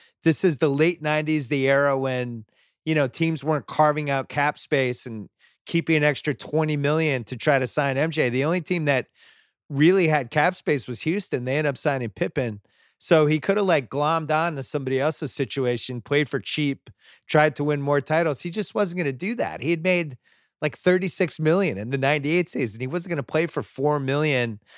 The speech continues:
to try to win a title with Ewing or, you know, and he'd hurt his finger. And he was just like, "Ah, fuck it. I guess I won't play." And when you think about it,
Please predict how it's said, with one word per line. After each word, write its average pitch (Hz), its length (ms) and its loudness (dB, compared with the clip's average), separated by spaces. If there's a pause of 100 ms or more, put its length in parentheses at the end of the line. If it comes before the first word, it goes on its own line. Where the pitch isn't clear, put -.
(160)
to 139 100 -2
try 147 240 4
to 139 80 2
win 147 180 0
a 147 60 0
title 143 380 0
with 113 160 -2
Ewing 135 440 2
or, 120 300 -2
you 156 100 -4
know, 143 160 2
and 131 120 -2
he'd 135 160 -2
hurt 160 160 2
his 175 140 -6
finger. 123 440 0 (500)
And 143 140 2
he 143 100 2
was 139 120 0
just 156 180 -2
like, 151 180 2
"Ah, 190 180 2
fuck - 340 -2
it. 104 160 -2
I 131 100 -2
guess 156 240 0
I 175 80 2
won't 156 260 0
play." 160 440 0 (420)
And 170 80 2
when 160 80 2
you 160 80 2
think 208 220 -2
about 151 320 2
it, 139 200 0